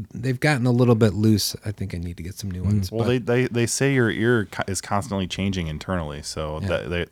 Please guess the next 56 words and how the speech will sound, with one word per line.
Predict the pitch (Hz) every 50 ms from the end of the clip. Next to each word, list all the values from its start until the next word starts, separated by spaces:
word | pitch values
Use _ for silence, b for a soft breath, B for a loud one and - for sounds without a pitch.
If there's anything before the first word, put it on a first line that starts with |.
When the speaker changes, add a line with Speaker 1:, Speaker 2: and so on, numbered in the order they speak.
| _ - - - -
Speaker 3:
I, | 101 107 123 -
at | - 135 127
first | - 170 170 160
I | 160
was | 151 143
like, | 143 139
"Maybe | 151 156 165 170
they're | 165 170
just | 160 160 151
trying | - 160 151 151
to | 139
sell | - 147 147
me | 147
more | 143 139 135
earplugs," | 117 127 143 - 117 101 92 90
but | 90 107
Speaker 2:
Yeah. | 120 120 113
Speaker 3:
I've | 123 117
noticed | 139 135 120 113 -
the | 101
same | - - 92 87
thing. | - - 85 85 87
They | 92 98
don't | 101 104 - -
fit. | - - 98 92 - - B B B B B B
I've | 117 -
had | 120 110 98
mine | 101 98 98
for, | 95 - 104 104 98 - -
for | - - 107
at | 95
least | 98 98 -
several | - 95 87 87 82 82
years, | 82 82 85 85 82
and | 90
they | 90 92
don't | 92 85 -
fit | - - 90 85 - -
quite | - - 82 78 -
the | -
same | - - - - 135 123 101 87 - - - -
Speaker 2:
Hmm. | -
Speaker 3:
anymore. | 76 73 71 71 71 76 - _ _ _ - -
You | - 127
know. | 90 87 80
Speaker 1:
Yeah, | 110 98 87 90 -
I | 120 135
do | 143 127 - 160 165 160 156
encourage | 139 117 123 117 - - - 131 127 123 117 107 107 101
both | - 113 113 104 -
of | 110 95
you | 104 104 104 101 101 95 92 -
to | - - 104 104 98 95 90 82 _ - -
wear | 95 98 98 98
them | 90 92 95 92 92 90
live. | 92 90 90 92 90 90 - - -